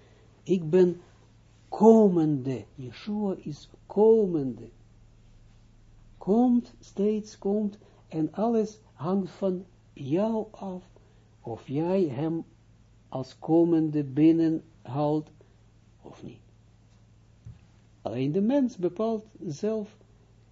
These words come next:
of hij de boodschap van het koninkrijk der hemel wel of niet ontvangt. Er is geen geweld in het geestelijk.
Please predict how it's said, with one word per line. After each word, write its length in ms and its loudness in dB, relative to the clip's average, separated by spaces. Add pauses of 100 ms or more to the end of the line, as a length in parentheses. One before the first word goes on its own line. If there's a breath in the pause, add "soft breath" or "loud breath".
(680)
of 260 0
hij 460 0 (580)
de 200 -2
boodschap 720 2 (760 soft breath)
van 180 -2
het 120 -4
koninkrijk 540 0
der 120 -4
hemel 520 -4
wel 380 -2
of 160 -10
niet 200 -8
ontvangt. 640 -14 (420)
Er 160 -14
is 180 -16
geen 420 -6 (220)
geweld 480 -8 (800 soft breath)
in 140 -12
het 140 -18
geestelijk. 580 -10